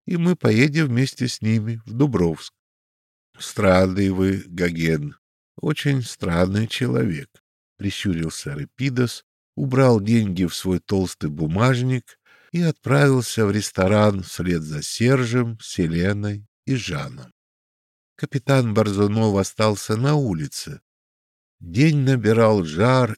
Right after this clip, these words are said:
и мощь восходящего летнего солнца. Он купил себе стаканчик натурального сливочного мороженого,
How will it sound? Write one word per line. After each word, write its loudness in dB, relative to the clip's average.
и -4
мощь -2
восходящего -2
летнего -2
солнца. -8
Он 2
купил 2
себе 0
стаканчик 0
натурального 2
сливочного 0
мороженого, 2